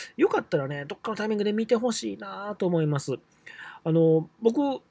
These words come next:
アバンサルまだ二回しか見てないんですけども、あの、マットプロレスや思ってバカにしたらあかんなっていうぐらい、結構ね、しっかりした、あの、プロレスを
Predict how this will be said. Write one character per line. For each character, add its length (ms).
ア 80
バ 120
ン 60
サ 60
ル 60
ま 80
だ 80
二 160
回 260
し 100
か 100
見 120
て 120
な 140
い 40
ん 80
で 100
す 100
け 100
ど 80
も、 300
あ 60
の、 100
マ 140
ッ 60
ト 100
プ 140
ロ 80
レ 100
ス 120
や 120
思 120
っ 40
て 80
バ 140
カ 120
に 80
し 40
た 100
ら 80
あ 40
か 160
ん 80
な 100
っ 40
て 140
い 60
う 20
ぐ 120
ら 120
い、 180
結 200
構 300
ね、 300
し 220
っ 60
か 140
り 80
し 100
た、 180
あ 100
の、 480
プ 100
ロ 100
レ 80
ス 200
を 200